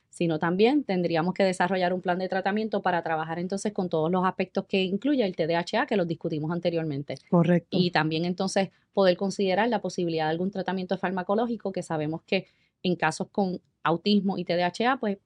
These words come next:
Speaker 1: el resultado casi siempre es positivo
Speaker 2: Correcto.
Speaker 1: dentro del proceso de aprendizaje y el desarrollo de esa persona a nivel en general.
Speaker 2: Y no solamente la medicación, es un conjunto.
Speaker 1: Por eso.
Speaker 2: Es un
Speaker 1: Por eso.
Speaker 2: conjunto. Hay que trabajar en equipo,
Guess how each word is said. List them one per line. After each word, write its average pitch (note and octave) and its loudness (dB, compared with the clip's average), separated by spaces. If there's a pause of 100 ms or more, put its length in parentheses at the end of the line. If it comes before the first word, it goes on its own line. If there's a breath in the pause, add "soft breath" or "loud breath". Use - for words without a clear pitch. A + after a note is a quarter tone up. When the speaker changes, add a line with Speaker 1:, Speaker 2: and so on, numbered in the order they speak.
Speaker 1:
el E3 0
resultado F3 2
casi F#3 0
siempre G3 2
es F3 -2
positivo E3+ -2
Speaker 2:
Correcto. F3+ 2
Speaker 1:
dentro F3 4
del E3+ 2
proceso E3+ -2
de G3 6
aprendizaje G#3+ 2
y D4+ 4
el G#3 2
desarrollo F3 2
de F#3+ 4
esa - 0
persona G#3 0
a - 2
nivel D#3+ 0
en C#3+ -4
general. D3 -2
Speaker 2:
Y G3+ 8
no F#3 8
solamente G#3+ 8
la G3 8
medicación, F#3 4
es F#3+ 4
un G3+ 6
conjunto. F3 6
Speaker 1:
Por G#3+ 8
eso. A#3 0 (380)
Speaker 2:
Es F3+ 10
un A3 12
Speaker 1:
Por B3 12
eso. A#3+ 10
Speaker 2:
conjunto. G3+ 6
Hay A3 2
que B3 8
trabajar A3+ 8
en A3 8
equipo, C#4+ 6